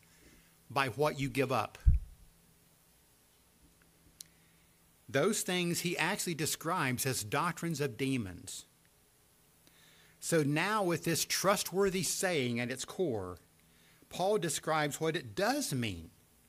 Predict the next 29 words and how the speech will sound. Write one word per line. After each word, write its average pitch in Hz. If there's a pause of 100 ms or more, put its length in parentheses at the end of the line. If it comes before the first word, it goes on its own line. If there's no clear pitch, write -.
(400)
to 147
give 131
high 131
priority 117 (240)
to 127
growing 110
in 101
godliness. 92 (2500)
So 151
in 139
speaking 185
to 180
Timothy 160
as 147
a 160
pastor, 120
he 143
says 147
in 127
verse 127
six, - (220)
"In 127
pointing 214
out 170
these 165
things 156
to 156
the 139
brethren, 110